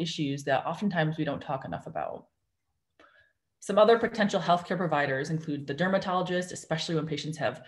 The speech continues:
you know, rashes that we're not sure if they're lupus or not. I might send them for a biopsy. A neurologist, who is a physician who can help,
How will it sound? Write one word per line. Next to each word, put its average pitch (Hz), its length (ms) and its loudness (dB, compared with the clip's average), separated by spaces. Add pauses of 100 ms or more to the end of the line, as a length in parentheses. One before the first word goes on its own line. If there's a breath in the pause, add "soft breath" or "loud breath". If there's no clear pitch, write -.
(200 loud breath)
you 160 60 -4
know, 131 140 0
rashes 160 460 4
that - 120 -4
we're 156 80 -2
not - 180 -4
sure 160 200 -2
if 156 80 -2
they're 143 80 -6
lupus 147 300 -6
or 139 80 -6
not. 135 360 -4
I 151 60 -4
might 135 180 -4
send 151 240 -4
them 143 120 -4
for 143 200 -4
a 123 100 -4
biopsy. 123 760 -4 (800)
A 165 40 2
neurologist, 160 840 2 (420 loud breath)
who 185 140 4
is 170 120 2
a 175 40 -2
physician 160 380 0
who 170 80 0
can 165 120 -2
help, 160 320 -2